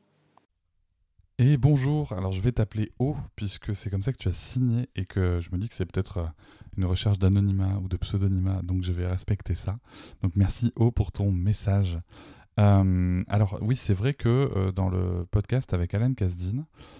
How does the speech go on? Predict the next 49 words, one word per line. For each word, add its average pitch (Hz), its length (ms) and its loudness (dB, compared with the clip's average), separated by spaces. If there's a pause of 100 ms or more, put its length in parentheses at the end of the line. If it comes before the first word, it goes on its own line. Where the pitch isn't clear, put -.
(120)
il 92 120 -2
parle, 123 420 2
il 95 80 -2
parle 127 200 2
du 113 100 -6
time-out, 92 500 2
donc 101 180 -2
je 101 100 0
vais, 113 200 2
je 95 100 0
vais 104 80 4
relire 123 240 2
sa 117 120 0
réponse 104 400 -2
exactement 95 720 -2 (400)
à 92 160 2
ce, - 280 -6
au 92 180 2
moment 98 280 4
où, 92 380 0
où 92 80 2
je 95 60 0
lui 92 60 0
pose 98 160 2
la 92 80 0
question. 113 440 -2 (600)
Il 104 80 0
dit : « 110 200 0
Vous 104 160 0
avez 98 140 0
toujours 127 240 -4
dans 95 100 2
votre, 90 460 -2
dans 85 80 -6
votre 87 160 -4
boîte 107 180 2
à 104 60 4
outils 92 280 -2
un 113 100 4
privilège 113 600 0
que - 40 -10
vous 92 100 -4
pourrez 92 280 0
retirer 95 340 -2
sans - 140 -4
l'accord 104 240 0
de 95 60 0
votre - 420 -4
enfant. » 101 320 -2